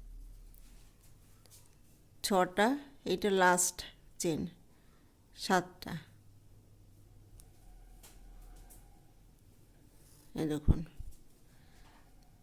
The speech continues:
তাহলে দেখুন এখানে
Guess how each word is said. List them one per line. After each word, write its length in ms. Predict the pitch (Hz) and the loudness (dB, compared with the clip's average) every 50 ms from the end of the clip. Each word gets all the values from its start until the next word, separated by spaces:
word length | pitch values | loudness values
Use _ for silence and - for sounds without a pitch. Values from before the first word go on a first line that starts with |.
| - - - - - - - - - - - - - - - - - - - - - - - - - - - - - | -20 -20 -20 -20 -20 -20 -20 -20 -20 -20 -20 -20 -20 -18 -16 -16 -16 -16 -18 -20 -20 -20 -20 -20 -20 -20 -20 -8 4
তাহলে 220 | - 208 226 226 226 208 | 6 8 10 10 10 10
দেখুন 200 | 226 220 208 226 226 214 | 8 10 10 10 8 8
এখানে 220 | 214 214 214 220 | 6 6 6 6